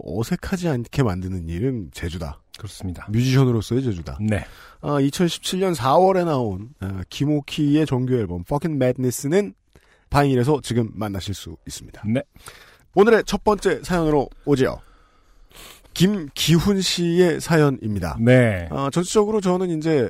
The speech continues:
Speaker 1: 어, 봄이니까,
Speaker 2: 음.
Speaker 1: 특히나 날씨가 좋은 봄이니까
Speaker 2: 그쵸.
Speaker 1: 날씨 좋은 봄에 어울리는 사연들을 좀 뽑아보자
Speaker 2: 아, 오케이.
Speaker 1: 라는 생각이 들었어요.
Speaker 2: <laughs> 네.
Speaker 1: 첫 번째 사연은 이상하게 저는요.
Speaker 2: 네.
Speaker 1: 그 화장 말고
Speaker 2: 네.
Speaker 1: 매장을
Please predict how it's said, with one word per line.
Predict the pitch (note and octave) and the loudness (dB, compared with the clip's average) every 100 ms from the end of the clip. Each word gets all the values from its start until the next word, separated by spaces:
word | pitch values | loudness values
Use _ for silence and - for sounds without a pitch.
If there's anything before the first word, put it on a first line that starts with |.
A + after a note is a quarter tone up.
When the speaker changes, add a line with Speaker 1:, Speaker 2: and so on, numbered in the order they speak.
| - | -4
Speaker 1:
어, | B2 A2+ G2+ - - - - | -12 -12 -12 -18 -20 -14 -2
봄이니까, | D#3 F#3 A3 C3+ C#3+ G#2 - | 0 2 0 0 0 -2 -4
Speaker 2:
음. | G#2 G2 | -6 -6
Speaker 1:
특히나 | - G#3+ C3+ | -6 -4 0
날씨가 | B2 D3+ G#3+ G3 | 0 2 2 2
좋은 | F3+ D#3 | 0 -2
봄이니까 | A#2 A2 G2 A2 E2+ | -2 -2 -4 -8 -6
Speaker 2:
그쵸. | G#2+ - E2+ D#2+ | -8 -8 -8 0
Speaker 1:
날씨 | B2+ F#3 A3+ | 2 2 2
좋은 | A#3 A3 | 4 4
봄에 | D3 E3 F#3 | 4 4 6
어울리는 | C3 F#3 A#3 A3 | 6 4 0 -2
사연들을 | G#3 G#3+ G3 | 0 2 0
좀 | F#3 | 0
뽑아보자 | A3 A3+ F#3 D3+ B2+ | 4 4 6 2 2
Speaker 2:
아, | A#2 B2+ | -2 0
오케이. | B2 - | 0 0
Speaker 1:
라는 | D#3 F#3+ | 2 4
생각이 | F#3 | 4
들었어요. | D3 D3 D#3+ C3+ D#2 | 4 4 4 2 2
Speaker 2:
<laughs> | A#2 | 0
네. | F#2 F2+ - | 0 -6 -4
Speaker 1:
첫 | A3 | -2
번째 | C4 A#3+ A3+ | 0 2 2
사연은 | A3+ A3+ A3 A#3 F#3 D#2+ C2+ _ - _ - | 4 4 4 4 2 0 -8 _ -20 _ -8
이상하게 | E3 D#4 E4 D#4+ D4+ | 0 2 4 4 0
저는요. | - D#3+ F#3+ G3 G#3 E2+ C2 | 2 0 0 -2 -2 -2 -6
Speaker 2:
네. | G#2 F#2+ F#2 G3+ - | -4 -4 -4 -8 -2
Speaker 1:
그 | E3 D#3 C#3+ C3+ B2 A2 G2+ D#2 A#1 - - - | 0 0 0 -2 -2 -4 -6 -8 -12 -16 -16 -6
화장 | - B3+ D4 A#3 | -2 0 0 0
말고 | F#2+ G2+ F#2 G#2+ C2+ G#2 | -2 -2 -4 -4 -2 -2
Speaker 2:
네. | G2 F2+ E2 D#2+ _ _ _ _ _ | -2 -4 -8 -14 _ _ _ _ _
Speaker 1:
매장을 | A2 G#2+ A2 A3 D#4 A3+ | -4 -2 0 -2 -2 -12